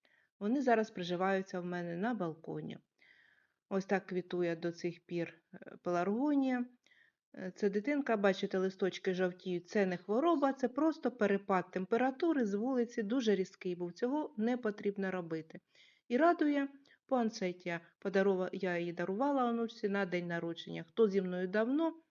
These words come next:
знає, проводиться експеримент, наскільки ж вона у мене витривала, і чи вдасться мені з нею знайти спільну мову. В кінці я зробила два фото,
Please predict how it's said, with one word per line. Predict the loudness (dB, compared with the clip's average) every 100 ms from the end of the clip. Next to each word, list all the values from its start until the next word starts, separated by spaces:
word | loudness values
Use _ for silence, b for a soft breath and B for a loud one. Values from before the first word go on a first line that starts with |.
| _ _
знає, | -8 -2 0 2 0
проводиться | 2 4 4 2 0 -2
експеримент, | -4 -4 -8 -2 0 2 2 2 0 0
наскільки | 0 0 -4 -2 -4
ж | -2
вона | 0 2 2
у |
мене | 2 2 2 0 B B B B
витривала, | 0 2 4 2 4 4 6 2
і |
чи | 2 0
вдасться | 2 2 0 0
мені | 2 2
з | 0
нею | 0 0 0 -4
знайти | -6 -6 -6 0 0 0 -14
спільну | -10 -4 -2 -2 -4
мову. | -4 -4 -4 -6 -8 b b b b b -2
В |
кінці | 0 0 4
я | 4 4
зробила | 2 2 2 2
два | 2 0
фото, | 2 0 2